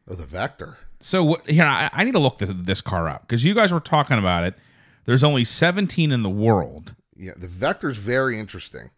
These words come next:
Speaker 2: How do you spell it? Just like
Speaker 1: Yeah.
Speaker 2: Vector.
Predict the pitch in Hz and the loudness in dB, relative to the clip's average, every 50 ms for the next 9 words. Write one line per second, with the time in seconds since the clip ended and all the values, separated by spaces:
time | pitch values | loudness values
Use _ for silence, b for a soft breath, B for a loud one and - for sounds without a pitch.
0 | _ _ _ _ _ _ _ _ _ _ _ - - 151 165 175 139 - - - | _ _ _ _ _ _ _ _ _ _ _ -6 -2 0 0 0 -2 0 0 0
1 | 101 71 57 - _ _ _ - 98 117 117 110 - 113 90 76 - - 110 107 | 0 0 -2 -8 _ _ _ -10 -6 -4 -2 -2 0 -2 -2 -4 -8 -8 -8 -6
2 | 80 69 - - - _ _ _ _ _ _ _ _ _ _ _ _ _ _ _ | -6 -8 -12 -18 -20 _ _ _ _ _ _ _ _ _ _ _ _ _ _ _
3 | _ _ _ _ _ _ _ _ _ _ _ _ _ _ _ _ _ _ _ _ | _ _ _ _ _ _ _ _ _ _ _ _ _ _ _ _ _ _ _ _
4 | _ _ _ _ _ _ _ _ _ _ _ _ - - _ _ _ _ _ _ | _ _ _ _ _ _ _ _ _ _ _ _ -20 -20 _ _ _ _ _ _
5 | _ _ _ _ _ _ _ _ _ _ _ _ _ _ _ - 104 101 135 143 | _ _ _ _ _ _ _ _ _ _ _ _ _ _ _ -14 -2 2 2 2
6 | 139 - - 127 127 127 110 - | 2 2 2 2 2 2 0 -4